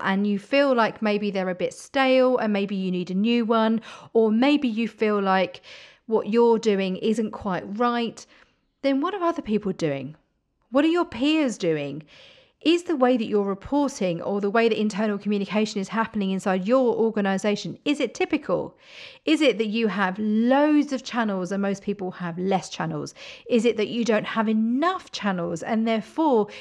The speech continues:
you can't really measure how internal communication is or isn't happening because it's either in closed communities that you're not part of, or you're a very new organisation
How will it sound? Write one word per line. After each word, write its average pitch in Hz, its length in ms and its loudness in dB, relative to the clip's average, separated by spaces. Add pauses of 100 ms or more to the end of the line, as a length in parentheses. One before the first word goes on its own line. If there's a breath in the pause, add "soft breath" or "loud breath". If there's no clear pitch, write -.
you 233 120 -6
can't 233 460 -6
really 254 340 2
measure 190 500 0 (380 loud breath)
how 226 240 0
internal 208 380 0
communication 196 680 -2
is 233 220 2
or 214 160 2
isn't 208 180 0
happening 185 480 -6
because 202 380 -2 (100)
it's - 280 -8
either 220 340 0
in 202 100 -2
closed 277 600 0
communities 190 540 -4
that 185 160 -6
you're 240 280 0
not 220 220 -2
part 220 420 -6
of, 196 260 0 (600 loud breath)
or 285 120 0
you're 262 200 2
a 247 40 2
very 247 240 2
new 233 380 2
organisation 175 840 -4